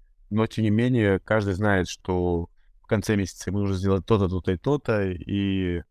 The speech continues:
никто за него это не сделает. Это дисциплинирует, это определённая зона роста, и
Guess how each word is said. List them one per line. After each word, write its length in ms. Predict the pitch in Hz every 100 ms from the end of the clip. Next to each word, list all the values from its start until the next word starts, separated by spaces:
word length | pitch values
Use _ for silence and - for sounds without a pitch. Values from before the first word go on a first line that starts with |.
| _ _ _
никто 260 | 110 - 120
за 120 | 107
него 180 | 104 110
это 120 | 98
не 120 | 107
сделает. 560 | 95 95 85 82 80 - -
Это 240 | 123 - 123
дисциплинирует, 800 | 123 - - 113 131 147 123 107
это 440 | - - 101 98
определённая 400 | 92 92 117 110
зона 300 | 95 107 101
роста, 400 | 101 117 - 101
и 500 | 98 98 98 95 92